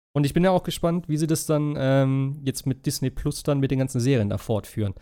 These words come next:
Da werden ja auch so ein paar Sachen dann noch wieder aufgegriffen.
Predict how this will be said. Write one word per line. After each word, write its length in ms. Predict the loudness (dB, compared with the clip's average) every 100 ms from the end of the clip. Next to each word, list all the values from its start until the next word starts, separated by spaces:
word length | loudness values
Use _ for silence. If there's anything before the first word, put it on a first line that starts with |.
| _ _ _ -8
Da 120 | -2
werden 140 | 0
ja 60 | 2
auch 120 | 0
so 100 | -2
ein 60 | -2
paar 140 | 0
Sachen 200 | 0 0
dann 100 | 0
noch 60 | 0
wieder 160 | 0
aufgegriffen. 600 | -2 -4 -4 -4 -4 -4